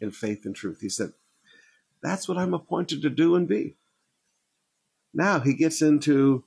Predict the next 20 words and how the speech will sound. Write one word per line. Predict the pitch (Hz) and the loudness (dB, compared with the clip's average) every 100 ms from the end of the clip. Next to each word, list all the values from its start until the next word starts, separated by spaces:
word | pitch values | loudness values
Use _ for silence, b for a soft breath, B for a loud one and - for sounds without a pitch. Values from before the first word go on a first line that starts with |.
| _ | _
some | - 117 | -10 0
very | 123 120 | 0 0
practical | - 127 117 - 92 80 | -4 -6 -6 -8 -12 -12
advice. | - - - - - _ _ _ _ _ _ _ _ _ - | -10 -16 -16 -20 -20 _ _ _ _ _ _ _ _ _ -2
He | 147 | 0
said, | 151 - - | 0 -2 -6
"I | 160 196 | -2 2
desire," | 156 110 98 - - _ _ _ | 2 2 -2 -4 -16 _ _ _
he | - | -16
said, | - - | -10 -6
"th-, | 139 156 | -4 -2
this | - 202 | -2 -4
is | 208 185 | -6 -4
what | 165 | -2
I'd | 156 - | -2 -2
like | 113 - | -4 -4
you | 101 | -6
to | 101 | -4
do, | 95 85 | -6 -8
Timothy. | 92 87 - | -10 -14 -16